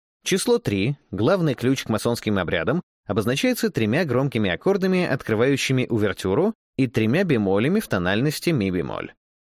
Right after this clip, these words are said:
Пары лигатурных нот соответствуют цепи масонского братства. Гармония выражается использованием параллельных торций и квинт,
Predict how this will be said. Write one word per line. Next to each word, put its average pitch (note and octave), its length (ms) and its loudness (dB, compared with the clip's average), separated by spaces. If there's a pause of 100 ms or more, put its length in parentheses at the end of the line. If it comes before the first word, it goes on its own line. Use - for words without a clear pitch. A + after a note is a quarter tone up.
Пары G3 520 2
лигатурных B2+ 840 0
нот A3 220 2
соответствуют C#3+ 800 0
цепи D3 440 0 (180)
масонского G2+ 640 0
братства. - 500 -6 (460)
Гармония D3+ 480 2
выражается G#2 520 2
использованием G2 680 0
параллельных F#2 600 0
торций F#2+ 400 -2
и - 140 -8
квинт, D#3 440 -4